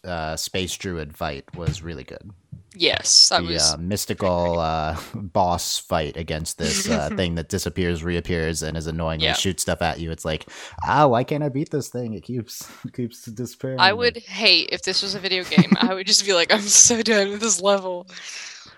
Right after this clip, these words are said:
Speaker 1: Uh, I think, yeah, I think that fight isn't necessarily inherently interesting, but just the production of it, um, the way
Speaker 2: Yeah,
Speaker 1: it
Speaker 2: it was
Speaker 1: was
Speaker 2: really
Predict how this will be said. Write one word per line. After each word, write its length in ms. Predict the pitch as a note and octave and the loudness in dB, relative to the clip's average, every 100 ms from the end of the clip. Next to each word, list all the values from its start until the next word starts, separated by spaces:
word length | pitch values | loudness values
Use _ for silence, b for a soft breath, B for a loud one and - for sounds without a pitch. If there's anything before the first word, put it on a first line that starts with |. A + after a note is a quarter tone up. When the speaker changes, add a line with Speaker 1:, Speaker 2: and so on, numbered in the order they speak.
| B | B
Speaker 1:
Uh, 220 | - G#2+ G2+ | -4 0 0
I 60 | G#2+ | 0
think, 180 | D#3 D#3+ | 0 0
yeah, 240 | A2+ G#2+ | 4 4
I 80 | G2 | 4
think 180 | C3+ D3 | 2 2
that 200 | C3 - | 0 2
fight 200 | F#2+ F#2+ | -2 -2
isn't 260 | F2 F#2+ E2 | -4 -6 -6
necessarily 480 | F2 - F#2 E2 | -6 -6 -6 -6
inherently 440 | D2+ D#2 E2+ - D2+ | -6 -4 -4 -4 -8
interesting, 500 | D2 F#2+ B2+ B2+ G2 | -6 -4 2 2 4
but 260 | F#2 F2 | 4 2
just 200 | - E2+ | 0 -6
the 60 | F2 | -6
production 420 | - D2 D2 F2 | -4 -4 -4 -4
of 180 | E2 E2 | -2 -2
it, 180 | E2 D2+ | -4 -4
um, 380 | D2+ D2+ D#2 D2+ | -6 -6 -6 -8
the 60 | E2+ | -4
way 100 | E2+ | -4
Speaker 2:
Yeah, 60 | D#2 | -2
Speaker 1:
it 120 | - | -2
Speaker 2:
it 40 | |
was 60 | A#3+ | 0
Speaker 1:
was 140 | B3+ | 0
Speaker 2:
really 200 | B3+ C#4+ | 0 0